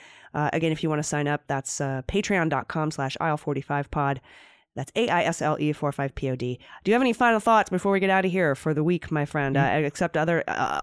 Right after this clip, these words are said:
Speaker 1: other than just to everyone have a really incredible holiday with your family or friends or however you celebrate it.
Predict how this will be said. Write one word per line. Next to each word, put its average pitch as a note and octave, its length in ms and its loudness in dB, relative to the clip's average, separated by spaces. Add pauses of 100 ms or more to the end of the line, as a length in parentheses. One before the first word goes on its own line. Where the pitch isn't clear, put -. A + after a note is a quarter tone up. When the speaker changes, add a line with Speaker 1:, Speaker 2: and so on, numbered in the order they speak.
(100)
Speaker 1:
other D#3+ 280 4
than D3 200 -2
just D3+ 180 -4
to D3+ 180 -4
everyone D#3+ 300 0
have D#3+ 340 0
a C#3+ 120 0
really E3 400 2
incredible D3 440 0
holiday C#3+ 500 -2
with B2+ 120 -4
your B2+ 80 -4
family D#3+ 400 0
or B2+ 80 0
friends D3+ 320 -2
or C#3+ 80 0
however C3+ 380 -2
you C3 100 -2
celebrate B2+ 460 -4
it. - 160 -8